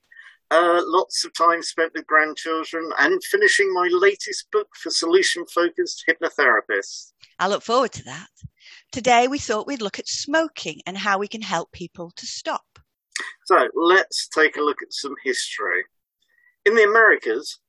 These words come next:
Speaker 1: tobacco was used for religious ceremonies and for medicinal treatments long before the Europeans arrived.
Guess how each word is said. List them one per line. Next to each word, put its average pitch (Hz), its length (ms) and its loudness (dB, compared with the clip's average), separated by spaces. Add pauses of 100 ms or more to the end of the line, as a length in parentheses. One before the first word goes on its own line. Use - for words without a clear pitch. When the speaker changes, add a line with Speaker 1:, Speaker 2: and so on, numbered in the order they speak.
(120)
Speaker 1:
tobacco - 480 4
was - 240 -4
used 151 300 -2
for 147 140 2
religious 151 640 0
ceremonies 117 680 0
and 123 120 -10
for - 140 -10
medicinal 135 640 0
treatments 117 580 -6
long 165 520 2
before 117 340 -6
the 123 100 -4
Europeans 120 680 2
arrived. 95 500 -8